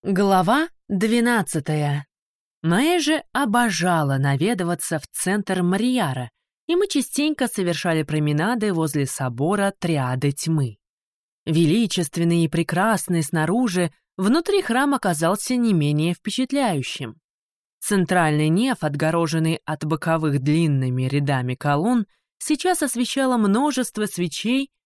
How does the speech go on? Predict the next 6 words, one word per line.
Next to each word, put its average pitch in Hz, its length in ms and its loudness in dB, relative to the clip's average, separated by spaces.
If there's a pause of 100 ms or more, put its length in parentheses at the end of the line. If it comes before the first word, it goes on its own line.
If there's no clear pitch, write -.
в 208 160 2
высоких 240 560 0
канделябрах. 185 920 -2 (560)
Света, 160 540 2
проникавшего 151 720 -2
сквозь 160 400 -2